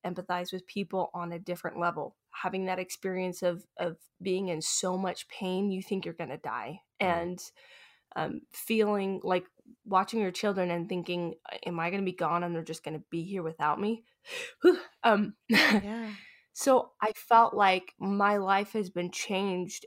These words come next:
Speaker 1: and just because I, my cancer was gone, I didn't wanna forget everything I'd been through.
Speaker 2: Mm.
Speaker 1: And I wanted to be able to do something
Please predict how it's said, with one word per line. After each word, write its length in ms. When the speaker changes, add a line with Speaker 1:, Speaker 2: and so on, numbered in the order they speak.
Speaker 1:
and 180
just 260
because 760
I, 640
my 220
cancer 400
was 180
gone, 640
I 140
didn't 320
wanna 220
forget 380
everything 420
I'd 160
been 220
through. 400
Speaker 2:
Mm. 140
Speaker 1:
And 120
I 40
wanted 360
to 80
be 140
able 160
to 100
do 180
something 760